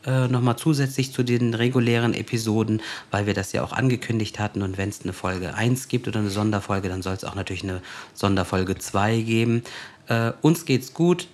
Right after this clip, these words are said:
wir haben soweit alles gut überstanden und ich glaube, sowas ganz Schlimmes kommt jetzt auch nichts mehr.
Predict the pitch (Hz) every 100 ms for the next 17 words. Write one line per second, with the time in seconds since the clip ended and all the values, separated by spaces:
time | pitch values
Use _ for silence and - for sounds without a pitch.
0 | - 113 117 117 113 104 - 107 - 135
1 | 139 135 - - - - - 117 107 -
2 | 131 139 - 131 131 135 135 110 107 -
3 | - - - 101 104 98 98 92 - 110
4 | - - 107 101 - 120 131 120 - -
5 | 107 - 127 - - 127 127 131